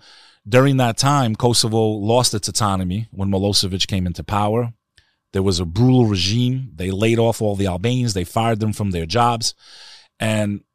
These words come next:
and I'll say this to everyone that watches this. You know, my goal here is not to paint negative pictures of other communities. I think there needs to come a point where we gotta forgive each other and move on, but never forget what happened. I lost a lot of family in that war.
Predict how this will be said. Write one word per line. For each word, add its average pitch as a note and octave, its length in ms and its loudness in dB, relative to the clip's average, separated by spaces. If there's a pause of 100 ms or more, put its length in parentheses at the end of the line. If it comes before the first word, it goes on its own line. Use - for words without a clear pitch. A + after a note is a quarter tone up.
(420)
and A#2 120 2
I'll A#2 100 4
say C3+ 240 4
this C3 240 4
to C3 80 4
everyone B2+ 340 2
that B2 120 -2
watches C#3 380 -6
this. D#2+ 380 -10
You G2+ 100 -4
know, F#2+ 140 -4
my G#2 200 -2
goal B2+ 260 2
here C3+ 100 0
is A#2 100 -2
not B2+ 180 -4
to A2+ 420 -2
paint C3+ 280 -2 (140)
negative A#2 420 -2
pictures A2+ 320 -2
of G#2 100 -4
other G#2+ 160 -2
communities. A2 400 -4
I F#2 120 -6
think B2 180 -6
there A#2 100 -2
needs A#2 180 -2
to - 40 -6
come A2+ 220 -4
a - 20 -8
point B2 280 -4
where G2+ 120 -4
we G2+ 140 -4
gotta G#2 220 -4
forgive B2 360 -6
each A#2+ 140 -4
other A2 180 -2
and G2 100 -2
move G#2 200 -2
on, G2 340 -2 (800)
but G#2 120 -2
never A2+ 180 0
forget G2+ 320 -4
what F2+ 140 -8
happened. F2+ 480 -6 (340)
I G#2 120 -4
lost C3 220 2
a G2+ 40 -6
lot F#2+ 160 -4
of F#2+ 60 -12
family A2+ 340 -2
in D2 100 -8
that C#2 160 -10
war. C2+ 280 -14